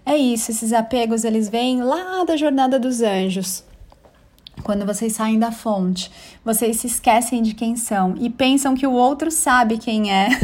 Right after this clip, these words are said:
<laughs> sabe mais do que você, sabe o caminho, sabe, sabe como voltar. Mas não é sobre voltar,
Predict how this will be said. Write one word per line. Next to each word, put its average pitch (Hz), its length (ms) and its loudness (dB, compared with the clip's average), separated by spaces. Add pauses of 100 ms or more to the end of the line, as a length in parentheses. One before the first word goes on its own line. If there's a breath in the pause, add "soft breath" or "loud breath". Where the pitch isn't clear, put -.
(140)
<laughs> - 300 -4
sabe 240 320 2
mais 247 360 4
do 254 120 -2
que 254 100 -2
você, 220 480 -2
sabe 233 400 2
o 262 40 0
caminho, 208 580 0
sabe, 240 600 0
sabe 226 380 -2
como 226 220 2
voltar. 214 640 -2 (260 loud breath)
Mas 277 140 0
não 302 100 2
é 339 120 0
sobre 247 300 -4
voltar, 202 680 -6